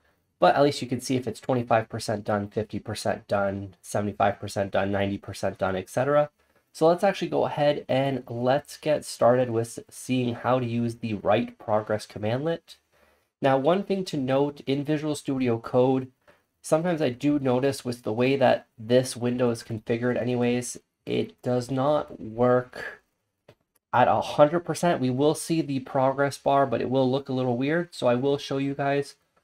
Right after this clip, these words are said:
once we finish writing the script, I will actually show you guys what it looks like in the PowerShell seven console and as well as the PowerShell I S E.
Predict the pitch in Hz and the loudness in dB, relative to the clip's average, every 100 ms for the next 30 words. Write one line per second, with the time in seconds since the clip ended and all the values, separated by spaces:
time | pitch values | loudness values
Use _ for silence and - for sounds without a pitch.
0 | _ - 143 147 143 131 - 123 123 - | _ 2 2 2 -4 -2 0 0 0 0
1 | 113 117 120 110 113 117 - - 147 156 | 0 2 0 -4 -2 -2 -2 0 2 2
2 | - - - _ _ _ _ _ - 113 | -4 -18 -18 _ _ _ _ _ -2 0
3 | 120 120 - 113 120 - 123 113 117 113 | 2 0 0 -4 -4 -6 -6 -4 -2 -2
4 | 110 110 113 107 104 110 117 - 110 110 | 0 2 2 0 0 0 0 -2 -4 -4
5 | - 113 113 113 - - _ _ _ _ | -2 2 2 0 -8 -20 _ _ _ _
6 | _ _ - 123 120 113 113 113 110 110 | _ _ -2 2 2 0 -2 -4 -4 -2
7 | 113 113 113 104 - 110 101 98 - 151 | -2 -2 -2 -4 -4 -2 -2 -8 -4 -4
8 | 143 - 147 143 147 _ _ _ _ _ | -4 0 2 2 0 _ _ _ _ _
9 | _ _ - 143 143 139 120 123 113 107 | _ _ -2 0 2 0 2 2 2 2
10 | 107 110 - 104 104 - 110 110 - 101 | 2 0 0 0 -2 -4 -4 -4 0 2
11 | 98 98 95 98 98 - 101 85 101 - | 2 0 0 0 0 -4 -4 -4 -8 -8
12 | 113 - | -8 -10